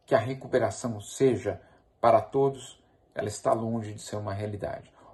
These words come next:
Hoje, nós ainda temos setenta e cinco por cento de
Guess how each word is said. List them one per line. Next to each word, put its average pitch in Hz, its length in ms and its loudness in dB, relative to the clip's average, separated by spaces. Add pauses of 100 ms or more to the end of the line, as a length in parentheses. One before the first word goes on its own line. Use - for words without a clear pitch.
(100)
Hoje, 131 460 4 (400)
nós 120 260 2
ainda 139 240 0
temos 127 580 -4 (400)
setenta 175 680 -4
e 143 80 -4
cinco - 280 -14
por - 160 -12
cento 113 360 -10
de 113 120 -16